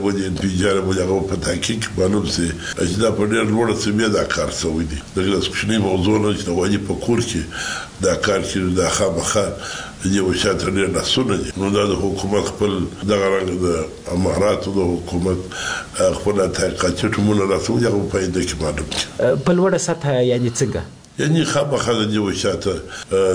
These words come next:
Speaker 1: د همسایه ممالکو یا د خارجي ممالکو لاسونه دي.
Speaker 2: په پیښه کې، آه، لکه تاسو چې یادونه وکړه، یو شمېر کسان نیول سوي دي. آه، امنیتي چارواکي وایي چې شمېر یې اولس دی. څه فکر کوئ چې په دې کې به داسې کسان نه وي شامل چې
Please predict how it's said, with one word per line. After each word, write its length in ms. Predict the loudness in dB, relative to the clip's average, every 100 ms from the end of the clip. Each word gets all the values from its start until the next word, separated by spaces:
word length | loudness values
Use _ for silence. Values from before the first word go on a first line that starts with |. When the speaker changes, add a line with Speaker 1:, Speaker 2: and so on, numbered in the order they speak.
| 4
Speaker 1:
د 20 | 2
همسایه 300 | 2 2 0
ممالکو 420 | 2 2 0 0 0
یا 60 |
د 80 | 0
خارجي 420 | 0 0 0 0
ممالکو 500 | 0 0 0 -2 -4
لاسونه 400 | -6 -6 -8 -8 -10
دي. 80 | -12 -16 -8 -2
Speaker 2:
په 80 | 2
پیښه 200 | 2 2 2
کې، 140 | 2 2 2
آه، 300 | 0 2 4
لکه 200 | 4 2
تاسو 260 | 2 0 2
چې 40 |
یادونه 320 | 2 4 4 4
وکړه، 240 | 2 4
یو 140 | 2
شمېر 260 | 2 0 0 0
کسان 220 | 0 2
نیول 220 | 2 2
سوي 240 | 2 0 2
دي. 180 | 0 -2 -6 -4
آه، 300 | -2 0 0 0 0
امنیتي 320 | 2 2 0
چارواکي 440 | 0 2 2 2
وایي 160 | 2 2
چې 160 | 0 0 2
شمېر 220 | 2 4
یې 80 | 4 4
اولس 360 | 4 4 0 -2
دی. 120 | -4 -4 -6 -6 -2
څه 80 | 0
فکر 180 | 0 0
کوئ 200 | 2 2
چې 100 | 2 0
په 60 | 0
دې 80 | 2
کې 60 |
به 100 | 4 4
داسې 140 | 2 -2
کسان 220 | 0 2
نه 80 | 2
وي 80 | 2
شامل 280 | 2 2 0
چې 160 | -2